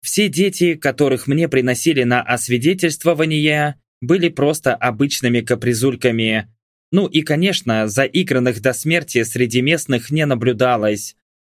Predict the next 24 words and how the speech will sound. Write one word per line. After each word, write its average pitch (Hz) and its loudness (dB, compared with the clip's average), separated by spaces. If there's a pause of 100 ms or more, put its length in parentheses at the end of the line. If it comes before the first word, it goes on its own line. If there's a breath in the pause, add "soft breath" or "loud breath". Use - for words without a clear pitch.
если 180 0
только 135 0
не 123 2
ходить 123 -2
далеко 120 0
в 113 -8
поля, 113 0 (220)
холмы 127 0
или 117 0
болота. 107 0 (840)
А 120 0
вот 190 0
в - -10
соседних 143 -2
деревнях 123 0
все - 0
обстояло 120 0
иначе. 104 -2 (840)
Что - 2
ни 139 0
ночь, 185 0
то 170 2
исчезновение 127 2
людей. 110 0